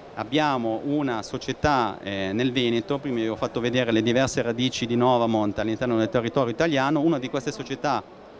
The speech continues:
si chiama, eh, Mater Biotech, e Mater Biotech è, eh, il primo impianto al mondo per la produzione industriale di uno quattro bio B D O tramite processi fermentativi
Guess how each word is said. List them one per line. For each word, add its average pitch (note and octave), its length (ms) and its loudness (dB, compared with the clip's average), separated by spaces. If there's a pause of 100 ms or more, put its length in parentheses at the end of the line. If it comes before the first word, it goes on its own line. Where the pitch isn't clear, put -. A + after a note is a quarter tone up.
(480)
si - 160 -6
chiama, A#2 840 2
eh, - 20 0
Mater A#2+ 340 0
Biotech, A2+ 640 0 (680)
e D3+ 100 0
Mater F#3 300 2
Biotech E3+ 520 -2
è, C3+ 460 -4
eh, A#2 240 -6
il C#3 120 -6
primo F3 260 6
impianto C3+ 600 4
al C#3 160 2
mondo B2 560 2 (1040)
per D3+ 220 4
la C#3+ 80 6
produzione D3+ 500 6
industriale C3+ 720 2
di B2 260 -2
uno D3 240 4
quattro A#2+ 380 0
bio A2+ 180 -4
B G2 140 -4
D F#2+ 160 -2
O G2 200 -2 (880)
tramite D3 380 2
processi B2+ 440 2
fermentativi A2 960 -2